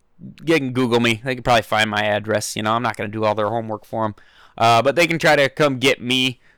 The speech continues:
But if they just get me, there's still, there's three hundred million other Americans that think similarly to me, at least enough to, uh, you know, know how to read and see the value in libraries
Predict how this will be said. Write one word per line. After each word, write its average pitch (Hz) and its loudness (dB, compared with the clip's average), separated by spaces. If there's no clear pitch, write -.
But 127 2
if 131 -2
they 139 2
just 131 -2
get 135 0
me, 120 -2
there's 123 0
still, 123 0
there's 123 -6
three 143 -4
hundred 139 0
million 131 -4
other 120 2
Americans 120 -2
that 110 -10
think - -8
similarly 127 -4
to 135 -8
me, 123 -4
at 110 -4
least 120 -2
enough 123 -2
to, 110 -2
uh, 143 2
you 147 0
know, 117 -4
know 147 2
how 147 2
to 139 4
read 143 -2
and 120 -6
see 143 -4
the 127 -2
value 135 4
in 120 -2
libraries 139 0